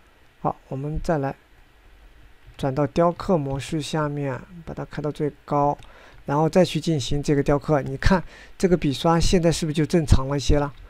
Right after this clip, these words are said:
好，那么雕刻出来的效果它也就比较正常一些。啊，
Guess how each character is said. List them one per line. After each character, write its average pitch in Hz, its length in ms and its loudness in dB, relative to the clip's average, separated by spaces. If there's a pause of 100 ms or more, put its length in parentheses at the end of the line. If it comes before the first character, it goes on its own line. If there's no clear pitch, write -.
(160)
好， - 260 -4
那 165 100 -2
么 151 120 0
雕 196 200 6
刻 202 120 2
出 196 140 0
来 180 100 6
的 180 60 2
效 196 200 4
果 - 160 0
它 - 140 10
也 139 160 2
就 156 180 -2
比 151 140 -10
较 135 120 -2
正 139 220 -4
常 131 280 8
一 123 40 -8
些。 - 240 -8 (680)
啊， - 120 -12